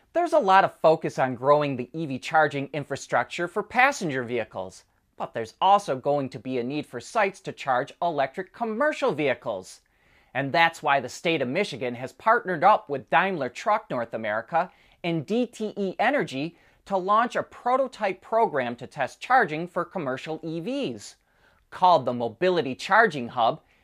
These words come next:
it will allow companies to test new technologies, digital services, and business models. D T E will operate the hub's infrastructure, including E V charging solutions, solar canopies,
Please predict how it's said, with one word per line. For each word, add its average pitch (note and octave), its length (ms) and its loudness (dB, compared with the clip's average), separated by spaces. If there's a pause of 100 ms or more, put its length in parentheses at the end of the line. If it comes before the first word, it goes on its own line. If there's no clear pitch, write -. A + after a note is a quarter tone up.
(140)
it D3+ 160 -2
will C3 220 0
allow A2+ 240 2
companies C#3 600 -6
to C#3+ 120 -10
test C#3 380 -2
new C3 160 -4
technologies, A#2+ 960 -4 (320)
digital D3+ 400 0
services, G3+ 720 -2 (200)
and B3+ 300 -4
business A#3+ 380 -4
models. B2 640 -2 (480)
D E3 220 -2
T - 320 -8
E F3 180 -4
will C#3 200 -2
operate C3+ 600 0
the C3 60 -2
hub's C#3 440 -4
infrastructure, E3+ 880 -4 (320)
including D3+ 640 -4 (140)
E F#3+ 120 -2
V C#3 140 -6
charging E3 540 0
solutions, G3 800 -4 (160)
solar F#3+ 420 0
canopies, A3+ 840 -6